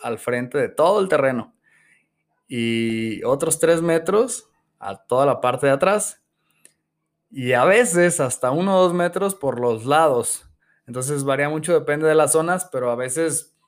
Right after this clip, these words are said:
pues, un terreno de doscientos metros cuadrados realmente tienes solo para construir unos ciento treinta metros cuadrados en cada nivel. Puedes hacer dos o tres pisos. También depende si te permite construir a mucha altura. Hay veces que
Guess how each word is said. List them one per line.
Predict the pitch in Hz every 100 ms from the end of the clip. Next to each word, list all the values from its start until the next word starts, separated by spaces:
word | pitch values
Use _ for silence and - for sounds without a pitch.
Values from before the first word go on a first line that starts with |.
| -
pues, | 120 131
un | 139
terreno | 160 165 160
de | 147
doscientos | 120 143 151
metros | 165 160 160 -
cuadrados | 147 147 151 170 151
realmente | 135 135 139 143
tienes | 139 143 143 123
solo | 131 143
para | 135 120 113
construir | - - 117 120 127
unos | 135 120
ciento | 123 120 123
treinta | 123 127 127
metros | 123 120 127 120 - _ _ _ _
cuadrados | - 110 110 110 123 123 - _ _ _ _
en | - 98
cada | 113 123
nivel. | 160 196 214 -
Puedes | 123 110
hacer | 113 104
dos | 104 98 - _ _
o | 101
tres | 98 104 -
pisos. | 139 131 160 156 _ _ -
También | 120 117 120 135
depende | 143 143 131 143
si | 139 135
te | 113
permite | 110 110 117 120 143
construir | 143 113 - 113 120
a | 120
mucha | 110 98 120
altura. | 135 180 139 107
Hay | 113
veces | 113 120 -
que | 107 98